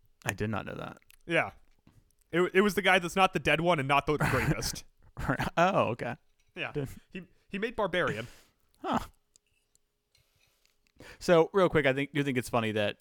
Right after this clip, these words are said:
Speaker 1: you say, like, "I think they might get smoked in the first round," like that, like it just happened last year. <laughs> So not a hot take, really, <laughs> but, um, I struggle to defend them because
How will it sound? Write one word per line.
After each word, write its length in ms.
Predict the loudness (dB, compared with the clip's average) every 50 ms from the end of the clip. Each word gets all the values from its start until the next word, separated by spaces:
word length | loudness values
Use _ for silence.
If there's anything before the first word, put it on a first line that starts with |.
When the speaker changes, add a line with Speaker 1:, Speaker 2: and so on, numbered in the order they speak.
| _ _ _ _ _ _ _ _ _
Speaker 1:
you 140 | -6 -6 -4
say, 200 | 0 0 2 2
like, 140 | 2 2 2
"I 120 | 2 0
think 160 | 0 -2 -2
they 120 | 0 0 2
might 200 | 2 0 0 2
get 240 | 0 -2 -2 _
smoked 300 | -8 -2 0 0 0 0
in 80 | 0 -4
the 60 | -4
first 320 | -2 0 -2 -2 0 2 4
round," 380 | 4 6 6 4 4 2 2
like 180 | 0 0 0 2
that, 240 | 2 2 2 2 -2 _ _ _ _ -20 _ _ -8
like 100 | -4 -4
it 80 | 2 4
just 160 | 4 4 6
happened 280 | 4 4 4 2 -2
last 300 | 0 0 0 -2 -2 -4
year. 140 | -4 -2 -2
<laughs> 80 | 2 4 6 6 6 6 4 2 0 -4 -4 -4 _ _ -20 -20 -20 -20 _ -20 _ _ _ -20 -20 -20 _ -20 -20 _ _ _ -20 _ _ -20 -20 -12
So 120 | -8 -4 6
not 140 | 6 6 8
a 60 | 8
hot 280 | 8 8 8 6 6 8
take, 240 | 8 8 8 8
really, 380 | 6 8 8 8 8 6 2 2
<laughs> 20 |
but, 340 | 0 0 -2 -2 0 -2 -4 -4 -6 _ _ _ _ _ _ _ -20 -20 -18 -16 -16 -18 _ -2
um, 380 | 0 2 2 2 0 -2 -8 -12 _ -20 -20 -20 -20 -20 _ _ _ -20 _ -8 -6
I 40 | -6
struggle 400 | -6 -6 -6 -6 -4 -4 -4 -4
to 120 | -4 -4
defend 280 | -4 -2 0 -2 0 0
them 240 | -2 -4 -4 -8 _ _ _ _ -6
because 680 | -6 -6 -2 0 2 2 4 2 0 0 -6 -10 -14